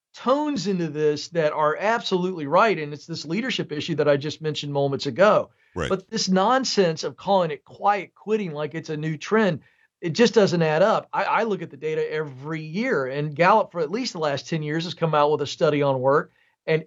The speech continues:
Speaker 1: every year it's about sixty-eight to seventy percent of Americans are what they call disengaged. And that does not mean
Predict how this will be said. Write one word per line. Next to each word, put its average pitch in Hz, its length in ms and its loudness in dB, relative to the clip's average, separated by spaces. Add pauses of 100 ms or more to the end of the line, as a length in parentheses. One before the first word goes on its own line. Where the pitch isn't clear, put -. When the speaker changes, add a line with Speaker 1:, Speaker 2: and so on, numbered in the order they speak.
Speaker 1:
every 165 480 2
year 147 340 -2
it's 165 140 -6
about 151 260 -2
sixty-eight 185 640 -2
to 139 80 -16
seventy 170 340 2
percent 170 300 -2
of 170 80 2
Americans 151 540 2
are 143 100 4
what 147 160 4
they 165 120 0
call 147 420 2 (200)
disengaged. 147 760 0
And 135 140 -12
that 139 100 -2
does 165 220 0
not 185 240 0
mean 165 380 0